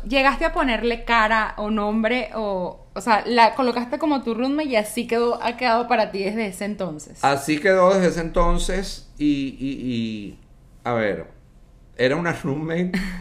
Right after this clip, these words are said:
Speaker 1: <laughs>
Speaker 2: a la que yo como que no reconocía.
Speaker 1: Ok.
Speaker 2: Y yo creo que ahí fue mi mayor problema. Mira, o sea, y vamos aquí a hablar,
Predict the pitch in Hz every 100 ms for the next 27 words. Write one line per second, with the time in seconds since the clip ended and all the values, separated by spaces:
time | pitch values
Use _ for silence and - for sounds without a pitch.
0 | - - - - - 147 147 147 139 175
1 | 240 254 208 202 220 240 233 170 - 160
2 | 107 - - - 269 277 240 226 220 190
3 | 190 208 196 185 151 131 135 - 135 90
4 | 80 120 147 92 - - - - - -
5 | - - - - 139 113 101 101 131 151
6 | 117 110 110 104 120